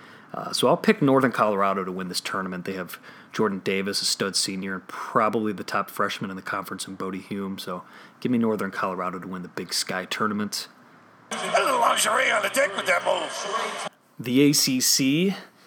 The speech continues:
Speaker 1: Obviously, this one's gonna be filled with storylines this week and this weekend. You have the big story, Duke and Zion Williamson.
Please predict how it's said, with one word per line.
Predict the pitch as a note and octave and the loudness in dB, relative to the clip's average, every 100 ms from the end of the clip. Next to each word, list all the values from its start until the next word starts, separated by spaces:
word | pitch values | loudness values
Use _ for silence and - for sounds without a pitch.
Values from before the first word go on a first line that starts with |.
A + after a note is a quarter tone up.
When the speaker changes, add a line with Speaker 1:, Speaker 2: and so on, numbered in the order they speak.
| - - | -12 -4
Speaker 1:
Obviously, | B2 B2 A2 | 0 0 0
this | A2 | 0
one's | B2+ A#2 | 0 0
gonna | A#2 | 0
be | G#2+ | -2
filled | G#2 - - B2+ A#2+ | -4 -6 2 4 4
with | A#2 A2+ | 2 0
storylines | - C3+ A#2+ B2 A#2+ A#2+ A#2+ | 2 4 6 6 6 4 2
this | B2+ B2 - | 0 -2 0
week | B2 A#2+ A#2+ | 2 4 2
and | G#2+ | -2
this | - | -2
weekend. | A2+ A2+ A2 A#2 A2+ A2 - - - - - | 0 0 2 2 2 -2 -8 -20 -20 -14 -6
You | G#2+ | -2
have | A2 G2+ G2+ - - - - | 0 0 -2 -12 -14 -18 -8
the | |
big | G2 A#2+ | 0 0
story, | - A2 G2 G2 G2 - - | 2 0 2 0 -2 -8 -10
Duke | - G#2+ A2 G#2+ | -2 0 0 -2
and | G#2 G#2 | -6 -4
Zion | G#2+ G2+ G2 G#2 | -4 -2 -2 0
Williamson. | B2 B2 A2+ - A#2 A2+ | 2 2 2 0 0 -2